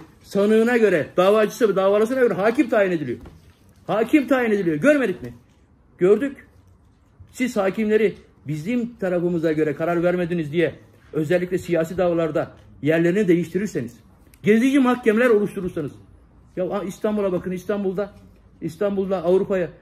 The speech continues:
e, Adliyesi'nde bir heyet var. Heyet ilk önce gitti, Kaftancıoğlu davasına girdi. Ondan sonra Sözcü davasına girdi. Ondan sonra çıktı, Gezi davasına girdi. Geziyor, heyet geziyor.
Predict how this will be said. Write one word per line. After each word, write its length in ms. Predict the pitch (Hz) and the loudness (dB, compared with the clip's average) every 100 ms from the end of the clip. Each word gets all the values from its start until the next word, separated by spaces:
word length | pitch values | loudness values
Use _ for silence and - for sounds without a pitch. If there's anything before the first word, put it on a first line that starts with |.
| _ - | _ -4
e, 200 | 165 175 | -2 -2
Adliyesi'nde 680 | 170 - 175 160 175 196 208 - - - _ - - - - - _ _ _ _ _ 131 | -4 0 -2 0 -4 -6 -8 -20 -20 -20 _ -20 -20 -20 -20 -20 _ _ _ _ _ -10
bir 260 | 180 160 | -6 -2
heyet 300 | 151 175 214 | 0 0 0
var. 140 | 202 - - - | -6 -6 -12 -10
Heyet 280 | 135 185 226 - _ - | -4 -2 -4 -10 _ -12
ilk 200 | 170 175 | -6 -4
önce 220 | 190 160 | -2 -4
gitti, 440 | 147 165 214 185 - - _ _ - | -4 -6 -4 -4 -6 -20 _ _ -10
Kaftancıoğlu 600 | 135 - 175 190 214 185 | -8 -2 0 2 2 2
davasına 400 | 160 131 131 117 | 0 0 -4 -4
girdi. 260 | 113 101 | -4 -4
Ondan 260 | 143 185 196 | -4 -2 -2
sonra 180 | 196 165 | -2 0
Sözcü 300 | 175 170 196 | -2 0 0
davasına 400 | 175 143 131 123 | 0 -2 -4 -6
girdi. 280 | 120 110 - - - | -6 -8 -12 -14 -4
Ondan 280 | 180 208 | -2 -2
sonra 260 | 208 196 180 | -2 -2 -2
çıktı, 440 | 185 - 220 214 - - _ | -6 0 2 2 -4 -20 _
Gezi 280 | 160 156 220 | 0 2 2
davasına 420 | 196 165 139 156 | 4 4 0 -2
girdi. 200 | 143 151 139 | -2 -6 2
Geziyor, 380 | 285 285 262 202 | 4 4 4 2
heyet 300 | 247 285 - | 2 0 -4
geziyor. 360 | 285 247 240 | -6 -4 -4